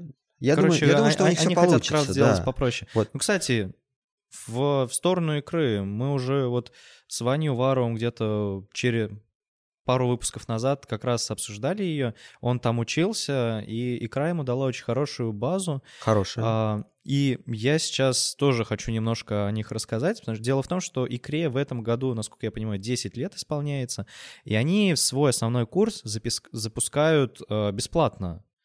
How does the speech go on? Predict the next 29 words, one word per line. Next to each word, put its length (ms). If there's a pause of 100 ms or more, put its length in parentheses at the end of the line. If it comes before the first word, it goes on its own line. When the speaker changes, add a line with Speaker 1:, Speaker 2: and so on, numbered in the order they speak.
(140)
Speaker 2:
Ну, 160
да, 200
кстати, 600
чтобы 320
вы 240
понимали, 640 (320)
они 240
мне 200
за 100
это 240 (100)
н-, 140
не, 500
не 80
платят, 500
и 40
э-, 560
это 340 (300)
реально 400
просто 580 (260)
информация, 560
которую 280
я 60
узнал, 440
и 280 (600)
они 540
вот 160
этот 180
бесплатный 460
курс 520